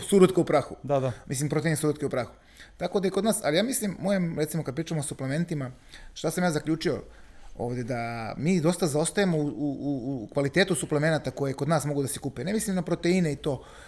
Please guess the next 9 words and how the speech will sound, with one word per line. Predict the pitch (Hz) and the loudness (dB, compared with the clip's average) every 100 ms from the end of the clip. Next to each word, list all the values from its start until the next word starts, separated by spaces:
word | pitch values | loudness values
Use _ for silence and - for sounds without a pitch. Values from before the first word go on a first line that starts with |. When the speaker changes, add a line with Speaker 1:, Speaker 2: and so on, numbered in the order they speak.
| - | -10
Speaker 1:
nego | - 156 160 | -2 2 2
na | |
neke | 170 196 180 | 2 2 2
druge | 196 190 | 4 4
stvari | 185 202 185 175 - - - | 4 4 4 2 -4 -20 -4
kao | 160 | -2
što | 160 151 | -2 -2
su, | - 160 156 156 | -2 0 0 0
e, | 151 | -2